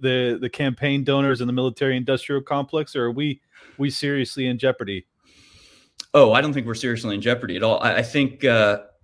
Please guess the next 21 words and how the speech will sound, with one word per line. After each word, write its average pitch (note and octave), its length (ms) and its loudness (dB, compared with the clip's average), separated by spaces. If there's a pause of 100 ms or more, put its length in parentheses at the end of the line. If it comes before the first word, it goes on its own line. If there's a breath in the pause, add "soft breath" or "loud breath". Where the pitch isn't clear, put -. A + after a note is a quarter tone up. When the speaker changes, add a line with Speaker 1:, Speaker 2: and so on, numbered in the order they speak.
(580)
Speaker 2:
I, A2+ 180 -6
it's E3+ 160 0
Speaker 1:
Sorry, C#3+ 160 10
Speaker 2:
it C3 40 8
Speaker 1:
I C3+ 40 6
meant, E3 240 2
I D#3 80 2
meant D3+ 320 2
in D#3 160 0
jeopardy C3+ 400 2
of A#2 80 2
actually B2 440 0 (320 soft breath)
going D3+ 340 4
to C#3 100 -4
Speaker 2:
of B2+ 60 0
Speaker 1:
war C#3 100 8
Speaker 2:
actually C#3 220 2
Speaker 1:
to C#3 60 2
Speaker 2:
going C3 160 2
to B2+ 60 -6
war. B2 380 2